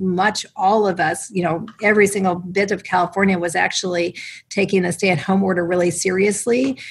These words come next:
In this disinformation campaign that has been started, um, around the country about not wearing masks and just go ahead and go out and do these large gatherings,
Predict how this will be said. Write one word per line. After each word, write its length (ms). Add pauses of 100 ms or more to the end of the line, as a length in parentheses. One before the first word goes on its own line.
(220)
In 160
this 160
disinformation 800
campaign 480
that 80
has 140
been 160
started, 540
um, 340
around 260
the 60
country 500
about 420
not 200
wearing 240
masks 500
and 240
just 240
go 140
ahead 300
and 240
go 100
out 140
and 100
do 80
these 220
large 240
gatherings, 640